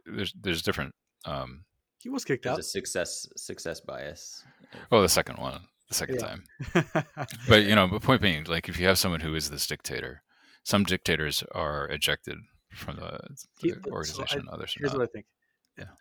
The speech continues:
Speaker 2: He got kicked out, right? And, like, and, like, he learned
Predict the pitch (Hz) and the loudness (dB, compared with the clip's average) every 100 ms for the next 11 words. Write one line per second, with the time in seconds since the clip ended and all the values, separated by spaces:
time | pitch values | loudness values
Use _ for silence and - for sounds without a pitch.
0 | - - 143 165 147 - 131 107 101 _ | -20 -6 0 2 0 0 -2 0 -8 _
1 | _ 113 - _ - 127 123 117 _ - | _ -4 -4 _ -6 -2 -2 -4 _ -6
2 | 120 117 104 131 131 131 147 131 113 | -2 -2 -2 0 2 4 4 4 0